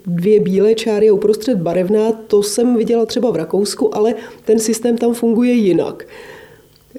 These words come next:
Mají někde úplně to samé, ten samý systém, jako máme my v Čechách?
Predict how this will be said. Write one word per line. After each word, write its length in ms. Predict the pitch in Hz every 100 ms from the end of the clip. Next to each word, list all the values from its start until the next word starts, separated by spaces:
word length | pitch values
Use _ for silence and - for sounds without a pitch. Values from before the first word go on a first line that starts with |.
| - _ _ -
Mají 240 | 196 170 285
někde 300 | 311 - -
úplně 420 | 233 - 269 285
to 180 | 285 247
samé, 560 | - 247 220 214 208
ten 180 | 226 226
samý 320 | 220 233 247
systém, 420 | 254 226 - 220 226
jako 200 | 214 214
máme 240 | 208 214
my 100 | 208
v 80 | 202
Čechách? 380 | - - 247